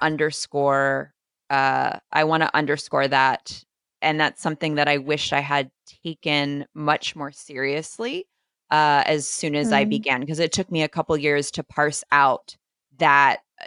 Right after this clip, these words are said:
Speaker 1: you know, that programming. So, yeah.
Speaker 2: Absolutely. That's a wonderful takeaway. Thank you so much for sharing.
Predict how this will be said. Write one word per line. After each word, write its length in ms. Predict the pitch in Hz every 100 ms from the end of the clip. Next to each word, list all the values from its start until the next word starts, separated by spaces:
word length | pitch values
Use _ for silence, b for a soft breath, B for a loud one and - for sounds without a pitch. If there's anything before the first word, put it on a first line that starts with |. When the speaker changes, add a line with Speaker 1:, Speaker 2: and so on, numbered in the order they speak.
| _
Speaker 1:
you 180 | 170 165
know, 180 | 160 156
that 180 | 147 -
programming. 800 | - 160 127 92 82 85 208 208
So, 380 | - 135 76 -
yeah. 260 | - 113 - - _ _ _ _ _ _ _ _ _ _ _ _ _ _
Speaker 2:
Absolutely. 880 | 233 240 - 226 220 - - 76 -
That's 540 | 220 233 - - - -
a 160 | - 233
wonderful 760 | 226 254 285 311 302 294 285 294
takeaway. 720 | - 247 247 196 185 175 208
Thank 280 | 202 214 -
you 120 | 254
so 180 | 254 247
much 280 | 233 - -
for 120 | 226
sharing. 640 | 220 214 202 190 190 214